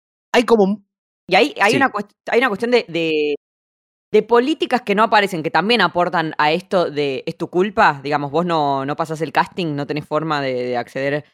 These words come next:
Speaker 2: a una vivienda porque vos no cumplís con los requisitos, pero no se termina de entender bien qué es lo que hace el Estado. O sea, vos podés, en salud, en educación, podés medir cuántas escuelas se construyen, cuántas vacantes se abren,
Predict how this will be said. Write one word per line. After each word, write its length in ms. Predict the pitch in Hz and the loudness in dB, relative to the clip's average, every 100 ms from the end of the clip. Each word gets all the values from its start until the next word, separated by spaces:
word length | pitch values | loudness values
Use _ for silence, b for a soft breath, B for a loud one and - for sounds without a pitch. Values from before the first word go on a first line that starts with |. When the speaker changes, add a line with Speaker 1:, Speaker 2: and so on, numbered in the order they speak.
| _ - | _ -2
Speaker 2:
a 240 | 143 143 | 2 4
una 220 | 147 165 156 | 2 0 -2
vivienda 480 | 143 151 165 190 | -2 0 0 0
porque 240 | 139 127 131 | 0 -4 0
vos 200 | 175 202 | 2 2
no 120 | 147 | -2
cumplís 320 | 143 143 147 | -8 -8 -6
con 140 | - 143 | -2 -2
los 100 | 127 | -2
requisitos, 640 | 131 151 226 196 196 226 b b _ | -6 -6 -6 0 0 0 b b _
pero 320 | 185 175 175 - | 0 4 4 2
no 200 | 208 262 | 0 2
se 120 | 294 | 2
termina 440 | 226 214 254 277 | 2 2 2 2
de 80 | 240 | 2
entender 520 | 185 175 185 208 247 233 | 0 0 0 0 0 0
bien 420 | 240 254 285 302 _ _ | 0 0 0 -8 _ _
qué 120 | - 269 | -2 0
es 80 | |
lo 120 | 262 196 | 0 0
que 120 | 220 | 2
hace 480 | 233 - 226 - _ _ - | 0 0 -2 -4 _ _ -8
el 120 | 170 | -2
Estado. 440 | 170 - 285 254 190 | -2 0 4 4 4
O 40 | |
sea, 120 | 180 | 4
vos 140 | 202 247 | 4 4
podés, 220 | 240 226 | 2 0
en 160 | 170 165 | -2 -4
salud, 400 | 170 165 262 247 | -2 -2 0 -2
en 120 | 170 | -2
educación, 440 | 160 156 170 277 214 | -4 -6 -2 -2 0
podés 220 | - 254 | 0 2
medir 280 | 202 170 156 | 0 0 0
cuántas 320 | 170 170 156 | 0 -2 -8
escuelas 320 | 143 175 165 | -4 0 0
se 80 | 151 | -2
construyen, 640 | 147 139 226 247 - 220 190 | -12 -6 0 0 2 -2 0
cuántas 260 | 170 165 | 0 2
vacantes 420 | 151 143 151 139 - | -2 -2 -6 -8 -6
se 140 | 147 | 2
abren, 600 | 208 233 214 202 208 196 | 6 6 4 2 0 -2